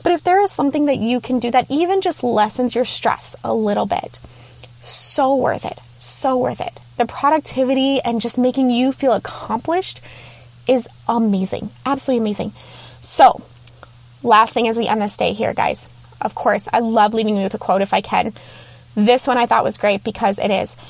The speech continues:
"Either you run the day or the day runs you." Okay, let's say that again.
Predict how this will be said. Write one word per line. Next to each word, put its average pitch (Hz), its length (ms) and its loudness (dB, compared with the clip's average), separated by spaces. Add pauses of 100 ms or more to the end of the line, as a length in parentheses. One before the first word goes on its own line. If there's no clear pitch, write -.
(340)
"Either 277 280 4
you 269 640 2 (240)
run 226 300 2
the 226 100 2
day 208 340 2 (1040)
or 214 180 4
the 208 120 0
day 202 500 2 (340)
runs 190 460 0
you." - 260 -4 (960)
Okay, 226 240 -2
let's - 160 -4
say 196 80 0
that 202 120 0
again. 208 220 -4